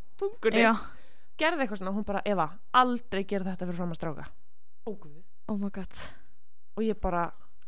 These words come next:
Speaker 1: drrr, þú veist, það bara
Speaker 2: Já.
Speaker 1: forritaðist inn í heila minn og alltaf skal ég vera meðvituð um þetta þegar ég geri þetta. Ég náttúrulega geri þetta alveg núna, þú
Speaker 2: Já.
Speaker 1: veist, slökum á. En bara alla,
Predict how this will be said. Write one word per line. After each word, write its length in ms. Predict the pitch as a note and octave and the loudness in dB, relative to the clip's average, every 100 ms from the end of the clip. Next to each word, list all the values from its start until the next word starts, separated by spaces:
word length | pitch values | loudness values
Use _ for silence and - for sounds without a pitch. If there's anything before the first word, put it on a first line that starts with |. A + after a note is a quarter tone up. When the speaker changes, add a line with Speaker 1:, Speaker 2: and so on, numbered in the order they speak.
| - - | -4 0
Speaker 1:
drrr, 320 | B4+ A#4+ B4 - | 4 6 4 0
þú 20 | - | -2
veist, 140 | B3 | 0
það 120 | D#4 | 0
bara 160 | C4 A#3+ - - - - | 0 0 -2 -4 -4 2
Speaker 2:
Já. 60 | |
Speaker 1:
forritaðist 420 | F#4+ G4 G3 C#4 C#4+ | 4 4 2 2 2
inn 80 | C4+ | 2
í 40 | |
heila 240 | D4 B3 | 2 2
minn 240 | F3 E3+ G3+ - | 2 0 -2 -2
og 160 | A#3 - | -2 0
alltaf 920 | E4 - - - - C4 G#3 - - - - | -2 -2 -4 -4 2 6 6 4 -2 -4 -4
skal 260 | - - B3+ | -4 0 2
ég 80 | A#3 | 2
vera 100 | A3+ | 4
meðvituð 420 | A3+ A3+ G3 F#3+ | 4 2 2 0
um 60 | F3+ | 0
þetta 100 | F3 | 0
þegar 140 | F#3 F#3+ | 2 2
ég 40 | |
geri 180 | F#3+ D#3 | 0 -2
þetta. 260 | - F3 B3 - - - - | 0 -2 -2 -6 -6 -6 -4
Ég 60 | |
náttúrulega 180 | - - | -2 -2
geri 300 | F#3 G#3 A#3 | 4 4 4
þetta 100 | F#3 | 2
alveg 140 | E3+ F#3+ | 0 2
núna, 340 | G3 D#3 F#3 | 2 0 -2
þú 40 | G#3+ | 4
Speaker 2:
Já. 120 | G#3 | 4
Speaker 1:
veist, 240 | G3+ - | 4 0
slökum 260 | G#3+ E3+ E3+ | -2 -2 -2
á. 100 | D#3 - - - - - | -2 -4 -6 -6 -4 2
En 200 | A#3 A#3 | 2 2
bara 200 | B3 B3 - - - | 2 2 0 -4 -2
alla, 640 | D4+ D#4+ - C#4 C4 B3+ | -2 -2 -4 0 2 2